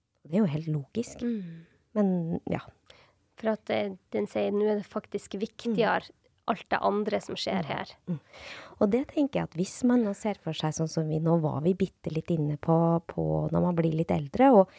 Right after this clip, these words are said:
Speaker 1: eggene har jo blitt eldre med oss, og det kanskje ikke klarer å bli en eggløsning hver syklus,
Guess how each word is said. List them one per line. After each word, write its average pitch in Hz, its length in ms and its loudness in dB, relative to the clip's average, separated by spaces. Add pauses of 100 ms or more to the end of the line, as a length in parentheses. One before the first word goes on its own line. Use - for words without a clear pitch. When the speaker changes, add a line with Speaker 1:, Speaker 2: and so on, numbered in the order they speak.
(520)
Speaker 1:
eggene 156 400 2
har 156 120 2
jo 156 60 4
blitt 160 220 2
eldre 156 280 0
med 156 300 0
oss, 233 480 4
og 151 380 -2
det 156 100 -2
kanskje 165 320 -4
ikke 185 380 4
klarer 165 440 4
å 160 80 2
bli 160 220 0
en 165 100 0
eggløsning 160 520 -2
hver 160 220 -2
syklus, 180 440 -4